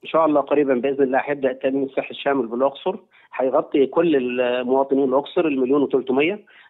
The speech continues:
التسجيل تقريبًا خلاص ح-، أوشك في بعض الأماكن، أوشكت على النهاية بتاعتها.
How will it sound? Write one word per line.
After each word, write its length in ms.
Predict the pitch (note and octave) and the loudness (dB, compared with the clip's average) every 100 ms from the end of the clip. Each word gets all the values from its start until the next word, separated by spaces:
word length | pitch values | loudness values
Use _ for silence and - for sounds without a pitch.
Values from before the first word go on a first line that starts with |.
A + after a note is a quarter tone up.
| - | -2
التسجيل 480 | D3+ - C3+ D3 D#3 | -2 0 0 2 0
تقريبًا 400 | - D3 C#3+ C#3+ | 0 2 2 2
خلاص 240 | - C#3+ D3 | 2 0 0
ح-، 240 | - C3+ E3+ | -2 0 2
أوشك 300 | E3 E3 - | 2 0 0
في 100 | D3+ | 0
بعض 220 | C#3 D#3 | 2 0
الأماكن، 520 | C3+ C3 C#3 D3 C3+ - | 0 0 0 0 -2 0
أوشكت 400 | D3+ D3+ D3 C3 | 0 0 -4 -2
على 120 | C3+ | 0
النهاية 380 | C3 B2+ D3 C#3+ | 0 0 0 0
بتاعتها. 480 | - B2 C3+ F#3+ | 0 -2 -2 -4